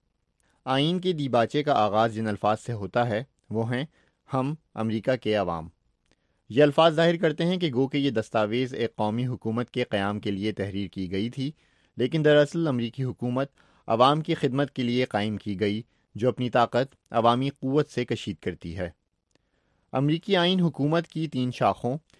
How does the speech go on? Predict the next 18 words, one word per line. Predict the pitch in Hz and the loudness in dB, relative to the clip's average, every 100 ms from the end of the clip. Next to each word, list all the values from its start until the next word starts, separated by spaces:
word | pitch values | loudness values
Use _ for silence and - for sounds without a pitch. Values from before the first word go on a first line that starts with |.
| _ 113 | _ -2
یعنی | 117 123 | 0 2
مقننہ، | 127 120 123 139 143 147 147 | 0 2 2 2 0 0 -2
انتظامیہ | 127 - 101 110 110 120 127 | -4 -6 0 0 0 -2 -2
اور | 131 113 | 0 0
عدلیہ | 104 107 110 127 147 | 0 -2 -2 -2 0
کے | 139 | -2
درمیان | 104 98 101 104 110 | -2 -2 -2 -4 -4
اختیارات | 113 - 107 98 107 107 | -10 -4 0 2 2 0
تقسیم | - - 110 95 | -8 -10 -8 -6
کرتا | 90 80 90 87 | -6 -6 -6 -4
ہے | 87 - _ - | -6 -8 _ -2
اور | 120 | 0
طاقت | 123 123 160 - | 4 2 2 -4
کا | 151 | -2
توازن | 131 107 104 113 | 0 0 0 -4
قائم | 123 110 101 | -4 -4 -2
کرتا | 98 87 - 90 | -4 -6 -6 -6
ہے۔ | 90 | -6